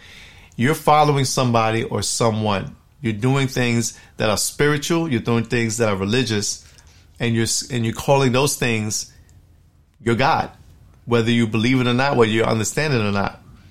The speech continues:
You're sinning. You're denying your relationship. We cannot have a relationship with God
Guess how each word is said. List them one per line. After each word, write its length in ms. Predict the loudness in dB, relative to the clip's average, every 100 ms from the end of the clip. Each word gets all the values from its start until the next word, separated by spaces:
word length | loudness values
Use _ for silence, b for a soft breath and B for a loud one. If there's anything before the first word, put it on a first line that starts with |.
| b b b b b b _
You're 140 | 0
sinning. 640 | 0 0 0 0 -2 -4 -12 -6
You're 140 | -4
denying 600 | -2 0 0 0 0 0
your 160 | 2 2
relationship. 720 | 2 0 -2 -4 -4 -6 -8 -18 -20 b b b b b b
We 160 | 0 0
cannot 360 | 0 0 0 2
have 380 | 2 0 0
a 60 | -2
relationship 720 | 0 0 0 -2 -4 -2 -2
with 240 | -2 -4 -2
God 500 | 0 2 0 -2